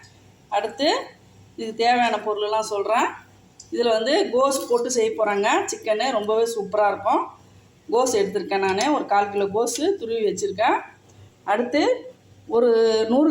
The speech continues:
கிராம் சாம்பார் வெங்காயம் அரிஞ்சு வச்சிருக்கேன். ஒரு ரெண்டு தக்காளி அரிஞ்சிருக்கு. ஒரு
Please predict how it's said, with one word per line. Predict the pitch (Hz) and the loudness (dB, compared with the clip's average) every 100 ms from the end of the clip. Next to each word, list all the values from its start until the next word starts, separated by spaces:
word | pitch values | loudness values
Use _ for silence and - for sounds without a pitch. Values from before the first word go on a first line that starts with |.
| 269 | 4
கிராம் | 285 294 262 | 4 4 4
சாம்பார் | 262 269 240 | 4 4 2
வெங்காயம் | 214 208 233 254 | 2 2 2 2
அரிஞ்சு | 226 233 214 | 2 0 -2
வச்சிருக்கேன். | - 190 202 269 - - - - - - _ _ - | -8 -8 -2 0 0 -8 -20 -20 -20 -20 _ _ -8
ஒரு | 226 | -2
ரெண்டு | 240 294 269 | 0 2 2
தக்காளி | 240 285 262 226 | 2 2 2 0
அரிஞ்சிருக்கு. | 226 220 175 214 269 - - - - - - - | -4 -6 -6 0 0 0 -6 -18 -20 -20 -20 -12
ஒரு | - | -4